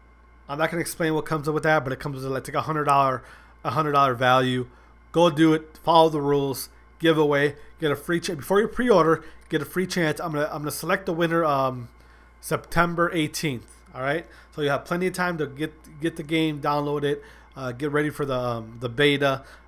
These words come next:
Uh, so like I said, go to my Twitter, Garza Beats three K G. Check out the pin tweet. Follow the rules, and you're entered into the giveaway of, uh, the Ultimate Edition of Black Ops Cold War. All right, guys. All right, guys. Well,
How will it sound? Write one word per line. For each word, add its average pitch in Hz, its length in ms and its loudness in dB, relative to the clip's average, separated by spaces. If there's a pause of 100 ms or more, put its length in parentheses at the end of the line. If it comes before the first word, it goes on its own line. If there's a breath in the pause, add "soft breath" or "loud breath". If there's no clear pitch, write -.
Uh, 127 180 -6
so 131 280 -8
like 147 140 -6
I 156 60 2
said, 139 280 0 (280)
go 147 100 0
to 165 60 0
my 196 100 0
Twitter, 165 420 0 (240 loud breath)
Garza 147 240 0
Beats 151 180 -10
three 175 120 -8
K 170 180 -2
G. 131 260 -6 (1400 soft breath)
Check 170 140 -2
out 175 100 -2
the 180 80 -10
pin 196 220 0
tweet. 170 360 -4 (320)
Follow 160 260 4
the 190 100 0
rules, 165 560 2 (480 soft breath)
and 131 180 -4
you're 135 120 0
entered 139 260 -4
into 131 260 -8
the 123 80 -8
giveaway 123 460 -2 (280 loud breath)
of, 123 280 0
uh, 117 180 0
the 117 160 -4
Ultimate 135 360 0
Edition 127 320 -4
of 117 200 -14
Black 117 240 -8
Ops 117 80 -18
Cold 123 240 -10
War. - 140 -20 (260)
All 127 80 -10
right, 143 80 -8
guys. 180 260 -2 (380 loud breath)
All 151 100 0
right, 143 80 2
guys. 135 260 2
Well, 135 280 0